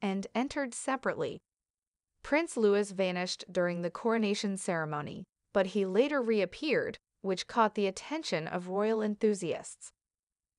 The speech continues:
Prince Louis was brought out of the ceremony by his nanny for a break because of his young age and the two-hour length of the event.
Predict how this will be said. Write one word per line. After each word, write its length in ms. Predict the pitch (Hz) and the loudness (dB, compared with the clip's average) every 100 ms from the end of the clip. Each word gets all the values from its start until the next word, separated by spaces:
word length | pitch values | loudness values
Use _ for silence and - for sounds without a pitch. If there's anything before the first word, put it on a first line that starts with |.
| _ | _
Prince 360 | - 294 339 - | 0 2 2 2
Louis 420 | 202 185 185 - | 4 4 0 -4
was 140 | 180 | -8
brought 320 | - 190 175 - | -4 0 0 -2
out 200 | 220 320 | -4 -4
of 100 | 262 | -4
the 80 | 202 | -4
ceremony 600 | - 165 160 156 156 160 | -2 -2 -2 -4 -4 -8
by 240 | 170 170 | -4 -2
his 200 | 175 185 | -2 -4
nanny 360 | 196 240 277 277 | -2 -2 -2 -4
for 240 | - 214 | -2 0
a 40 | 202 | 0
break 460 | 202 220 139 - - _ | 0 0 0 -4 -20 _
because 380 | 208 - 220 214 | -6 0 0 2
of 80 | 196 | 0
his 220 | 190 190 | -2 0
young 260 | 220 294 | 0 0
age 460 | 240 170 107 202 - _ _ | -2 -2 -2 -8 -14 _ _
and 180 | 202 185 | -2 -2
the 160 | 185 185 | 0 -2
two-hour 600 | 180 - 330 320 254 247 | -2 -2 -2 2 2 2
length 400 | 226 240 175 - | 2 0 -2 -4
of 100 | 170 | -4
the 140 | 170 | 0
event. 440 | 165 165 147 - | 0 0 -2 -4